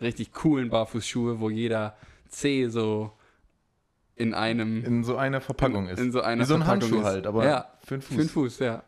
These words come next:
Speaker 2: Ja, ja, ich kenn die auch. Also ich hab auch einen Kollegen, der das mal getragen hat, eine Zeit lang. Ähm, ja, aber da bin ich, ich bin mir durch Flensburg gelaufen. Und Felix, das war so ein Aha-Moment,
Speaker 1: Mhm.
Speaker 2: weil ich war nämlich spazieren. Alleine,
Speaker 1: Ja.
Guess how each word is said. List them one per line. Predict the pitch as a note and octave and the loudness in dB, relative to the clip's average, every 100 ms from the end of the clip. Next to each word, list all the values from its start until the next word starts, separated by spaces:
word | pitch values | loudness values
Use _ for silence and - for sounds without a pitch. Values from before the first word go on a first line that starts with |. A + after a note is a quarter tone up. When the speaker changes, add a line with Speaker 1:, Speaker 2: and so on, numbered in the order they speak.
| - | -2
Speaker 2:
Ja, | B2+ | 0
ja, | C#3 | 0
ich | A#2+ A#2+ | -2 0
kenn | C#3+ | 0
die | E3+ | 0
auch. | E3 A#2 | 0 -2
Also | G#2+ A2 | -2 -4
ich | A#2 - | -6 -8
hab | A2+ A#2+ | -8 -4
auch | B2 | -4
einen | A#2 | -4
Kollegen, | G#2 G2 F#2 | -4 -4 -2
der | F#2 | -4
das | F#2 | -4
mal | F#2+ F#2 | -6 -6
getragen | F2+ - F#2+ F#2+ | -8 -8 -6 -8
hat, | - | -10
eine | F#2+ | -10
Zeit | F#2 F#2 | -8 -8
lang. | F#2+ - - - - - - - - _ _ _ _ _ _ | -10 -14 -20 -20 -20 -20 -20 -20 -20 _ _ _ _ _ _
Ähm, | B2 A#2 A2 A2 G#2 G2+ G2 F#2+ G2 - - - | 2 4 2 0 0 0 0 -4 -8 -14 -18 0
ja, | C3 E3 | 2 2
aber | C3 C3+ | 0 -2
da | C#3 | -2
bin | D3+ | -2
ich, | D3+ C#3+ - | -2 -4 -4
ich | C#3 C#3 | -4 -2
bin | D#3 D3+ | -2 0
mir | D3 B2+ B2+ - | -2 -4 -6 -2
durch | C#3 C3+ | -2 0
Flensburg | D#3 F#3+ - B2+ | 0 0 0 0
gelaufen. | A2+ F#2+ F#2+ F#2+ D#3 - _ - | 0 0 0 -2 -6 -8 _ -6
Und | B2 A#2+ | -4 -2
Felix, | C#3+ C3 | -2 -2
das | C3 C#3+ | -2 -2
war | |
so | C3+ C3 | -2 -2
ein | G#2+ | -2
Aha-Moment, | G2+ F#2 G#2 A2 B2+ C3 C#3 D3 F#3+ - | -2 -2 0 0 0 -2 -2 -2 -4 -6
Speaker 1:
Mhm. | A#2+ A#2 | -4 2
Speaker 2:
weil | A#2+ | 2
ich | A#2 B2+ | 2 0
war | B2 | 0
nämlich | B2+ B2 A#2 - - | 0 -2 -4 -8 -16
spazieren. | - - A#2 - G#2+ F2 D#2 F2 _ - | -16 -4 -4 -2 -2 -2 -4 -10 _ -4
Alleine, | G2+ G2 A2 | 0 0 0
Speaker 1:
Ja. | C#3+ | -2